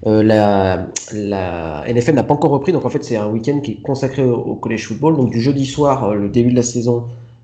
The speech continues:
euh, au, enfin, c'est pas vraiment le début de la saison parce qu'il y a une week zéro, euh, avec quelques matchs intéressants, mais on, on en reviendra quand on fera la prévue de la sa-, les prévues de la saison.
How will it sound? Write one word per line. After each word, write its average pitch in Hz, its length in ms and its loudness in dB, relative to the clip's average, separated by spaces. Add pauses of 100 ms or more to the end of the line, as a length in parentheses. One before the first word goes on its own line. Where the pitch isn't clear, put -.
(120)
euh, 90 400 -4
au, 131 140 4
enfin, 104 260 -2
c'est - 100 -16
pas 120 60 0
vraiment 113 160 4
le 120 60 4
début 120 140 2
de 120 40 2
la 117 60 4
saison 120 180 2
parce 101 140 -4
qu'il 104 100 -2
y 101 40 0
a - 20 0
une 107 80 -2
week 110 100 0
zéro, 110 520 0
euh, 92 100 -2
avec 98 240 -4
quelques 104 160 -4
matchs 104 160 0
intéressants, 101 400 0
mais 104 100 0
on, 92 240 -4
on 104 80 0
en 95 80 0
reviendra 101 480 2
quand 92 140 -6
on 92 40 -4
fera 95 140 -4
la 95 80 -2
prévue 95 240 -6
de - 60 -4
la 95 80 -2
sa-, - 180 -8
les 98 120 -2
prévues - 200 -4
de - 60 0
la 98 80 4
saison. 120 260 0